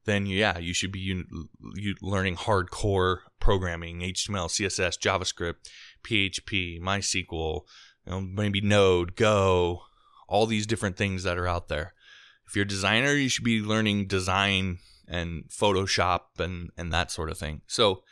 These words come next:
it really is important to figure out what it is that you are, because I just, the way things are going, this divide's gonna get more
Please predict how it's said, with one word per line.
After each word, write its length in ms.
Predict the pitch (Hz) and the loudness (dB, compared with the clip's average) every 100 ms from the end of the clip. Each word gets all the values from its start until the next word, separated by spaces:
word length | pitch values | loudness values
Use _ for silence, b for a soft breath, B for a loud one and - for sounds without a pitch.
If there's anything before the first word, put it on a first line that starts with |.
| b b b b b _ _ - | b b b b b _ _ -6
it 80 | |
really 240 | 110 135 143 | 0 4 4
is 100 | 135 | 4
important 500 | 117 - 127 98 101 | 0 2 2 2 -4
to 120 | 107 | -4
figure 440 | - - 127 113 104 | -4 -2 0 2 4
out 380 | 101 95 95 _ _ _ _ _ _ _ _ _ | 4 4 0 _ _ _ _ _ _ _ _ _
what 240 | 80 107 113 | 0 2 4
it 120 | 101 | 2
is 200 | 101 92 | 0 0
that 120 | 87 | -4
you 200 | 98 92 | 0 2
are, 180 | 95 87 | 4 2
because 300 | 82 90 82 | -2 -4 -2
I 80 | 92 | -2
just, 240 | 90 - _ _ _ - | -2 -6 _ _ _ -16
the 160 | 78 90 | -6 -4
way 260 | 95 113 | 2 2
things 300 | 117 117 107 | 2 -2 -2
are 60 | 95 | -2
going, 340 | 104 98 92 | 0 0 0
this 140 | 85 85 | -2 -6
divide's 460 | 92 87 92 95 | -4 0 0 0
gonna 180 | - 87 | -2 -4
get 180 | 87 90 | -2 -2
more 540 | 90 92 92 92 90 | -2 -4 -2 0 -2